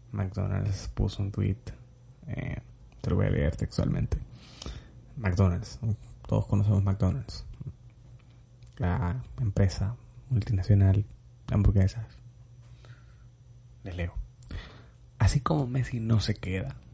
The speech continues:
tú no te quedes con ganas de pasar por unas papas hoy. Te esperamos en el Automac". Yo cuando lo vi me reí mucho, ¿m? Pero después en los comentarios, la gente se puso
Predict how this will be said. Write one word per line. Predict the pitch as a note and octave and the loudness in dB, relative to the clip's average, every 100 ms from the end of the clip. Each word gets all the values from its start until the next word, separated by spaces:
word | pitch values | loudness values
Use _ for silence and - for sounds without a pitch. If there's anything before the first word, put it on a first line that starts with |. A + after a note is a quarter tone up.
| - | -6
tú | E3 D3 | 0 0
no | A2 | -2
te | G2 G#2+ | -4 -4
quedes | A2 F#2+ | -2 -4
con | - | -4
ganas | A2 G#2+ G#2+ | -6 -4 -4
de | G#2 | -4
pasar | G#2 A2+ - | -4 -6 -8
por | A2 | -8
unas | G#2 | -8
papas | F#2+ G#2+ - - | -8 -10 -12 -12
hoy. | - - - - - - - - - - - | -14 -16 -20 -20 -20 -20 -20 -20 -20 -20 -6
Te | - | -6
esperamos | - G2+ G1+ - A#2 - | -4 -4 -4 -6 -12 -12
en | - - | -10 -6
el | - | -6
Automac". | - - - - - - - - - - - - - - - - | -6 -4 -6 -8 -12 -18 -18 -20 -20 -20 -20 -20 -20 -20 -18 -10
Yo | A#2 - | -6 0
cuando | B2 A2+ | 4 6
lo | F#2+ | 6
vi | G2+ | 6
me | G#2+ F2+ | 6 4
reí | - C#3 | 0 -2
mucho, | A2 - - - - - - | -4 -2 2 0 0 -12 -4
¿m? | A#2 - - - - - - - | -4 -4 -18 -20 -20 -20 -20 -12
Pero | - F2+ F2+ F2 F2 E2+ F#2 | 0 2 4 2 2 -2 -6
después | - - - A#2+ - | -8 -10 -8 -12 -10
en | G2 | -8
los | G#2 | -8
comentarios, | - G2+ - - F#2+ G2+ G2+ - - - - - | -6 -6 -6 -4 0 0 2 2 2 -2 -6 -10
la | G2+ | -10
gente | - G#2 G#2 G#2+ | -8 -8 -6 -8
se | - | -10
puso | - - - G2+ | -10 -8 -2 -2